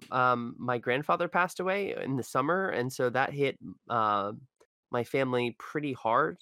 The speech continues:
like, my mom, my aunt, my grandmother in particular. Um,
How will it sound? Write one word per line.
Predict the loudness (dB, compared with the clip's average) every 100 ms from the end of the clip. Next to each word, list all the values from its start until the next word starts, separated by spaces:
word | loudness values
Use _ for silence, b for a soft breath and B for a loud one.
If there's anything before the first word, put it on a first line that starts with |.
| -10
like, | -8
my | -4 0
mom, | 4 2 2
my | -2
aunt, | 0 -2 -2
my | -4
grandmother | 0 0 0 0 0
in | 0 -4
particular. | -8 -10 -6 -2 -2 -6 _ _ _ _ _ 0
Um, | 2 4 2 -2 -12